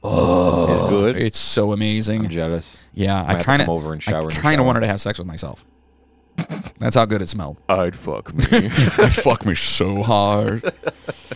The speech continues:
Speaker 1: But it's amazing, and Doctor Squatch is changing the way men approach hygiene by providing all-natural, high-quality, healthy products like bar soaps, hair care, colognes, beard oils, and so much more that make you feel like a man and smell damn sexy.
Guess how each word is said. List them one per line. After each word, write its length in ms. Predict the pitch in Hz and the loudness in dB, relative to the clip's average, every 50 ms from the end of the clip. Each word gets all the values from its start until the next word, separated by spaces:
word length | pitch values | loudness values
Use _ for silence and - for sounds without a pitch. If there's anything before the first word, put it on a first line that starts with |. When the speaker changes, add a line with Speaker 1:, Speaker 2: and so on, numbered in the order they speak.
| - - - | -12 -4 2
Speaker 1:
But 120 | - 156 | 4 4
it's 100 | 170 151 | 4 4
amazing, 480 | 175 170 180 180 175 170 147 170 170 151 | 4 4 4 4 4 4 4 2 2 2
and 160 | 160 156 143 | 2 2 4
Doctor 280 | 151 147 147 143 135 135 | 4 4 4 4 2 0
Squatch 360 | - - 135 131 123 120 - | 0 4 4 4 4 4 2
is 80 | 107 | 0
changing 360 | - - 139 123 120 107 107 110 | -2 0 0 0 0 0 -2 -2
the 60 | 107 | 2
way 220 | 107 127 120 117 | 2 4 4 4
men 320 | 110 113 127 143 147 147 135 - - - | 4 4 4 4 4 2 0 -2 -6 -6
approach 440 | - 107 - - 139 135 120 - - | -6 -4 0 2 2 2 2 0 -2
hygiene 720 | - 127 127 135 139 139 120 139 143 147 156 170 185 - - - - - - - | -2 0 2 2 0 0 2 2 2 4 2 2 0 -2 -6 -12 -20 -20 -16 -6
by 280 | - 175 185 180 170 147 | -2 0 2 2 2 2
providing 420 | 113 135 120 104 104 95 92 92 | 2 0 0 2 0 -2 -2 -4
all-natural, 540 | 92 90 92 92 92 90 90 - - 104 101 | -6 -6 -4 -4 -4 -6 -6 -4 -6 -4 0
high-quality, 560 | 117 104 98 - - 98 101 98 107 113 127 | 0 0 0 0 -2 -2 -2 -2 -2 -2 0
healthy 340 | 123 175 202 143 - - - | 0 0 0 0 -2 -4 -10
products 320 | - 90 82 - - - | -10 -8 -6 -6 -6 -6
like 140 | 101 113 104 | -4 -2 2
bar 180 | 139 107 - - | 2 2 2 0
soaps, 300 | - - - - - - | -4 -4 -4 -4 -4 -4
hair 180 | 131 120 - | -4 -4 -4
care, 200 | - - 120 135 | -4 -4 -4 -4
colognes, 380 | - - 160 160 165 165 170 135 | -2 -4 -2 -2 -2 -2 -2 -2
beard 220 | 117 175 196 - | -2 0 0 2
oils, 260 | 165 175 185 180 165 - | 2 2 2 0 0 -2
and 300 | - 240 233 151 113 104 | -2 -2 -2 -2 -2 -2
so 380 | - - - - - 196 120 | -4 -4 -2 0 2 2 2
much 420 | 107 107 101 107 107 101 - - - | 0 -2 -4 -4 -6 -6 -8 -8 -6
more 280 | 107 - 175 180 160 | -2 2 4 4 4
that 80 | 131 117 | 2 0
make 160 | 113 110 - | -2 -4 -4
you 80 | 110 104 | -6 -10
feel 340 | - - 185 196 165 - - - - - | -6 -2 2 2 2 0 -2 -10 -10 -4
like 220 | - 147 147 - - | 0 0 0 2 0
a 60 | 104 | 0
man 200 | 104 107 107 110 - - - - | 0 0 -2 -4 -6 -12 -10 -4
and 180 | 131 135 113 98 - | -2 -2 -2 -2 -2
smell 500 | - - - 101 127 156 170 175 160 - - - - _ _ _ _ _ _ _ _ - | -4 -4 0 2 2 4 4 2 0 -2 -8 -20 -20 _ _ _ _ _ _ _ _ -2
damn 340 | 160 165 190 175 - - - | 0 2 2 0 0 -2 -4
sexy. 540 | - - - - - - - - - - | -4 -4 -4 -4 -6 -6 -6 -6 -8 -10